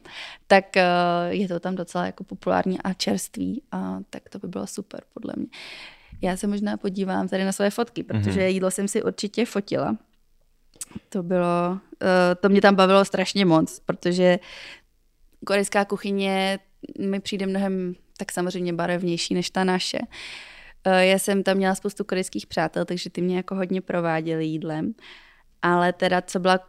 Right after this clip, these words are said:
Speaker 1: co bylo komplikované, je, že v restauracích dost často jako nemají žádný anglický meníčka, takže jsme často buď to ukazovali na obrázky, nebo jsme ukazovali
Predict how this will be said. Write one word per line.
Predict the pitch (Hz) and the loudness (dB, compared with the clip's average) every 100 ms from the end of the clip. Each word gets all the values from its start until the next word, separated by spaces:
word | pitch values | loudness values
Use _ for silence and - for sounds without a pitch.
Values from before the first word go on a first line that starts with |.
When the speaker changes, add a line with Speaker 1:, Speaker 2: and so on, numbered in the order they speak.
| _ - - | _ -8 -2
Speaker 1:
co | 254 | 4
bylo | 240 | 4
komplikované, | 226 185 185 196 240 240 | 4 2 2 4 6 6
je, | 226 220 | 6 4
že | 208 | 4
v | |
restauracích | 196 202 214 202 226 214 208 | 2 4 4 4 2 -6 -2
dost | 214 - | -2 0
často | 233 - | -4 -2
jako | 233 226 233 | -2 -2 -2
nemají | 208 196 226 | 0 0 -2
žádný | 208 185 180 180 | -2 -2 -2 -2
anglický | 185 185 - 185 | -2 -4 -6 -4
meníčka, | 190 185 190 202 - - - - | -2 0 -2 -4 -6 -6 -6 -6
takže | 185 - 180 180 190 180 | -8 -4 -2 0 0 -2
jsme | 180 - 185 | -4 -6 -6
často | 190 - 185 180 180 175 | -6 -6 -2 0 0 -2
buď | 175 180 | -6 -8
to | - - | -4 -6
ukazovali | - 196 180 175 160 | -4 -6 -4 -4 -4
na | - | -4
obrázky, | 196 190 190 196 - 196 | -4 -4 -4 -6 -4 -2
nebo | 190 | -2
jsme | - 190 | -4 -6
ukazovali | 175 196 185 185 180 175 | -4 -4 -4 -2 -2 -2